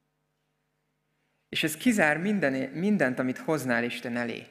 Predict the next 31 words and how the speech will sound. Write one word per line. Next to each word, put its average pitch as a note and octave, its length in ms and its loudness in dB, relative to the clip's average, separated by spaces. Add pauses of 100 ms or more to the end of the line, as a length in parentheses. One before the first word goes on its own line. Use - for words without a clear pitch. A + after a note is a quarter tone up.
(3750)
Ha C#3+ 120 -4
vannak G#3+ 340 2
jó G3 160 4
szokásaid, E3+ 680 0
vannak D#3 280 -2
vallásos D3 500 2
szokásaid, D3+ 560 -2
vagy C#3 180 -4
jó E3+ 200 2
gondolataid, C#3+ 680 -2
vagy D3 140 -4
azt D#3+ 140 -4
gondolod, D3 280 -4
hogy C#3+ 140 -8
te D3 100 -4
milyen E3 320 -2
csodás C#3 420 -4
ember C3+ 340 -4
vagy, C3+ 200 -2
és - 260 -8 (120)
tök D#3 160 -4
sok - 180 -10
szívességet B2+ 640 -2
teszel C#3+ 320 -2
mindenkinek, D3+ 880 -4 (1000)
ez C#3+ 100 -10
az F3 100 -2
ige G3+ 180 2
valahogyan D3 420 4
lenullázza B2 680 2
ezt. A#2 420 -6